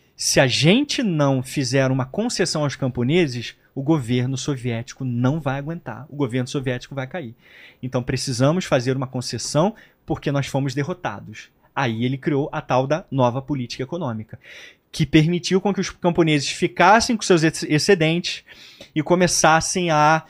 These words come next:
eh, pagar taxas pro governo. Então o governo passou a receber taxas. Isso facilitou, isso, isso trouxe até uma certa, um certo alívio pra economia.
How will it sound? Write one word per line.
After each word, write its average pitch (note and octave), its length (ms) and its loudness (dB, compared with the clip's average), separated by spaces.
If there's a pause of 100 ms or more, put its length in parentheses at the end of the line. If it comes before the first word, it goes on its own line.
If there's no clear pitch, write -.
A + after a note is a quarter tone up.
(200)
eh, C#3 220 2
pagar D#3 440 4
taxas - 760 -2 (180)
pro B2+ 120 -2
governo. G#2 500 -4 (300)
Então B2+ 120 -4
o C3 40 0
governo C#3 240 -2
passou D#3 220 0
a - 20 4
receber E3+ 300 0
taxas. C#3 440 4
Isso F#3+ 240 0
facilitou, A#3+ 960 4 (280)
isso, F3 240 2
isso G3 340 0 (240)
trouxe G3+ 300 6
até G#3 180 4
uma C4 180 2
certa, G3+ 840 4 (440)
um E3+ 80 -2
certo A3 360 2
alívio A3 420 2
pra F3+ 140 -2
economia. C3+ 640 -2